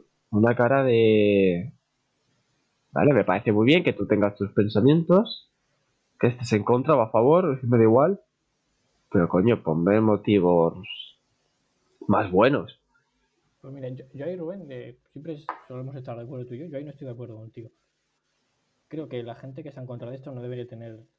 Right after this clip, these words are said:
Speaker 2: esa, eh, tener en consideración esa opinión, no debería ser válida. Porque es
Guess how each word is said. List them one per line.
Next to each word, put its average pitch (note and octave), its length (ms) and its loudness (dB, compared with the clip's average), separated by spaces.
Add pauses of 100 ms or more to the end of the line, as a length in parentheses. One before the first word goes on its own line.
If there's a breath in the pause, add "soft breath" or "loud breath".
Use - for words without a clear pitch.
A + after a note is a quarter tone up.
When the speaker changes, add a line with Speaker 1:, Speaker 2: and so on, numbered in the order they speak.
(280)
Speaker 2:
esa, C#3 200 -16
eh, C3 440 -16 (120)
tener B2 180 -16
en C3 60 -12
consideración C3 440 -14
esa B2+ 140 -14
opinión, A2+ 420 -18
no B2 80 -16
debería B2 180 -12
ser A#2 160 -16
válida. G#2+ 380 -18 (3000)
Porque B2 220 -14
es - 220 -18